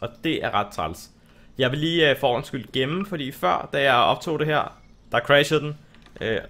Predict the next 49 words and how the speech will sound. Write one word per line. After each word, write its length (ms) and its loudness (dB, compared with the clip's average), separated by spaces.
og 80 -12
det 60 0
er 80 -2
ret 140 -2
træls. 320 -6
Og 100 -10
det 100 -2
kan 100 0
I 40 4
også 160 2
gøre 280 2
ved 60 0
at 140 4
trykke 240 -6
Q, 140 -14
saves, 680 -4
tryk 180 -14
save 220 -2
game, 400 0
og 100 -14
så 80 -2
er 40 0
I 60 -4
klar 260 2
til 100 -2
at 40 -4
loade 360 0
til 120 -8
hvert 200 4
tidspunkt, 480 -6
øh, 120 0
I 240 -4
er, 80 -2
I, 260 -6
øh, 260 0
skulle 200 -10
være 100 4
i 40 0
gang 180 0
med 80 -8
noget. 160 -8
Og 100 -8
det 100 0
er 160 -2
rigtig 220 -2
vigtigt 240 -6
at 120 -4
gemme, 380 -6
fordi 300 -10